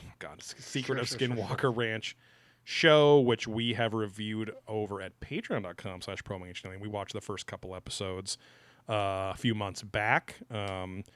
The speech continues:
Speaker 1: was an entertaining sh-, I, I, I do keep wanting to get back to it.
Speaker 2: I went, I
Speaker 1: Um,
Speaker 2: think it was one of my days here. I just kinda put it on in the background. I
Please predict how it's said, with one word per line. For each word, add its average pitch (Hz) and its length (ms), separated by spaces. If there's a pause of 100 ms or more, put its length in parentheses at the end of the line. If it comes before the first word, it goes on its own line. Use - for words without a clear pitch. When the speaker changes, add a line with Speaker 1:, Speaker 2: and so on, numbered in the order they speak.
(260)
Speaker 1:
was 160 140
an 160 40
entertaining 135 380
sh-, 147 60 (180)
I, 123 100
I, 120 160 (120)
I 127 100
do 127 220
keep 123 200
wanting 113 220
to 107 60
get 107 200
back 107 300
to 110 200
it. - 280
Speaker 2:
I 120 120
went, 190 260
I 101 240
Speaker 1:
Um, 127 80
Speaker 2:
think 180 140
it 202 40
was 135 120
one 135 140
of 135 60
my 123 100
days 104 280
here. 92 440
I 101 80
just 95 220
kinda 98 180
put 98 240
it 92 120
on 90 240
in 80 80
the 78 60
background. 90 520
I 85 160